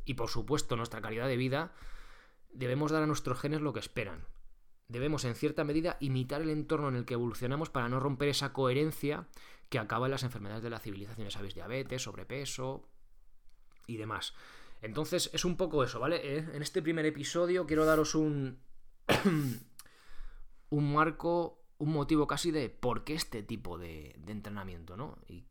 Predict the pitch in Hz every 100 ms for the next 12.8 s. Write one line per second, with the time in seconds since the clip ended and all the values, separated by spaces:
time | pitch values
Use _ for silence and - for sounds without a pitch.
0 | - - - - - 117 110 123 147 107
1 | - - - - - - 110 110 104 120
2 | 123 127 117 107 104 127 131 107 123 143
3 | - 101 117 107 104 95 107 123 127 123
4 | 117 110 110 101 135 135 110 - - -
5 | 95 87 82 - - - 98 92 95 95
6 | - 101 98 95 98 123 110 98 113 104
7 | 110 101 98 - - 101 123 101 117 101
8 | 90 90 90 87 87 90 98 - 95 90
9 | 98 92 101 127 131 - - - - -
10 | 101 - - 104 101 147 117 95 113 -
11 | 92 - 92 90 87 98 101 92 95 101
12 | - 120 - 104 139 - 165 180